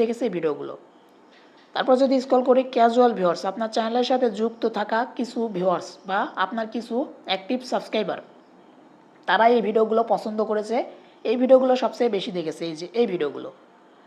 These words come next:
তারপরে দেখেন এখান থেকে যদি স্ক্রল করি, এখানে আমার কোনো ডেটা নেই, আপনাদের থাকবে, আপনারা দেখে নেবেন। তো তার মানে বুঝতে পারলাম যে নতুন ভিউয়ার্স, তাদেরকে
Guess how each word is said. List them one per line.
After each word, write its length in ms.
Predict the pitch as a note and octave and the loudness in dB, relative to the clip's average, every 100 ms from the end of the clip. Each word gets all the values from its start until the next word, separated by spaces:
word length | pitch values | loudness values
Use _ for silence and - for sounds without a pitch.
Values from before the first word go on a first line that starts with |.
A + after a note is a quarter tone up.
| - - | -20 -4
তারপরে 260 | G3 A#3 B3 B3+ | -2 2 2 4
দেখেন 200 | B3+ B3 | 2 -2
এখান 140 | A3 A3+ | -2 -2
থেকে 120 | A#3+ A#3 | -2 0
যদি 120 | A#3 A3 | -2 -4
স্ক্রল 180 | A3 G#3+ | -2 0
করি, 100 | A3 A3 | -2 -2
এখানে 140 | G#3+ | -2
আমার 120 | G#3+ G#3 | -2 -2
কোনো 100 | A3 F#3+ | -4 0
ডেটা 200 | F#3+ G3+ F3+ | 0 -2 -4
নেই, 100 | G3+ G3+ | -4 -4
আপনাদের 260 | G#3 G3+ G3 | -4 -6 -4
থাকবে, 220 | G3 F3+ F#3+ | -4 -2 -4
আপনারা 200 | G3 A3 G3 | -2 -2 0
দেখে 160 | F3+ E3+ | -4 -8
নেবেন। 200 | D#3 C3+ - - - - - _ | -10 -12 -16 -20 -20 -20 -20 _
তো 40 | F#3+ G#3 | 0 2
তার 100 | A#3+ | 2
মানে 120 | B3 A#3+ | 2 0
বুঝতে 200 | A#3+ - C4 | 0 -2 0
পারলাম 220 | A3+ G#3 A3 | 0 0 -4
যে 60 | G3 G3+ | -4 -4
নতুন 200 | A3+ C4 | -2 -2
ভিউয়ার্স, 280 | A#3+ A#3 B3 B3 | 2 4 2 0
তাদেরকে 300 | F#3+ G#3+ G#3+ | -4 -2 -2